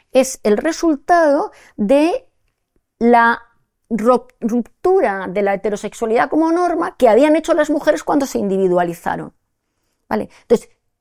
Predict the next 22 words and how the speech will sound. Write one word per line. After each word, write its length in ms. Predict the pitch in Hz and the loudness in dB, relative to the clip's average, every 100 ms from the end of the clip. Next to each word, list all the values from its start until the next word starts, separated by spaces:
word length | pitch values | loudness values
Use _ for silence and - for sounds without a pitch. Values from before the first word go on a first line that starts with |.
| _ | _
esto 580 | 381 - - 226 370 494 | -8 -8 -4 -4 -4 -8
de 140 | - 220 | -4 -4
que 120 | 208 | -4
se 100 | - | -4
empieza 540 | 220 262 294 330 330 - | -6 -4 -4 -2 -4 -6
a 100 | 220 | -6
descomponer 600 | 208 220 196 196 269 269 | -6 -6 -2 0 2 2
la 140 | 214 | 0
diversidad, 640 | 190 190 190 254 240 285 - _ _ _ _ _ _ _ _ _ - | 2 0 -2 -2 -2 -2 -12 _ _ _ _ _ _ _ _ _ -6
eh, 480 | 196 196 196 190 - _ _ _ | -2 0 0 -2 -4 _ _ _
aumenta 520 | 208 214 233 262 247 | 0 2 4 2 0
absolutamente 600 | - 208 - 196 208 208 | -2 -4 -6 -6 -6 -6
con 200 | 208 175 | -8 -8
Internet, 440 | 170 160 147 - - _ _ _ _ | -10 -12 -18 -20 -20 _ _ _ _
por 140 | 202 | -2
esta 200 | 196 - | -2 -2
necesidad 640 | 240 220 202 - 196 220 - | -4 -4 -8 -6 -4 -4 -6
de 240 | 185 196 | -4 -4
individu-, 380 | 190 202 190 180 | -4 -4 -4 -6
de, 220 | - 175 - | -6 -8 -6
de, 200 | 170 - | -10 -14
de, 240 | - 180 | -14 -14